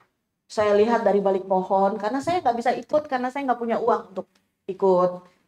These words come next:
eh, kegiatan mereka gitu kan. Ikut teater, bayar, ikut menulis, bayar, dan sebagainya gitu. Saya cuma lihat, jadi mereka latihan pernafasan, diafragma,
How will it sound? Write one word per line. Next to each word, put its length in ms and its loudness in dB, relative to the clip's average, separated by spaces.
eh, 320 0
kegiatan 480 -2
mereka 480 -6
gitu 180 -8
kan. 240 -4
Ikut 240 -4
teater, 480 0
bayar, 720 0
ikut 240 -4
menulis, 400 2
bayar, 300 6
dan 180 0
sebagainya 560 -2
gitu. 160 -10
Saya 220 -4
cuma 260 -2
lihat, 400 0
jadi 160 -2
mereka 260 -2
latihan 400 -2
pernafasan, 720 0
diafragma, 800 2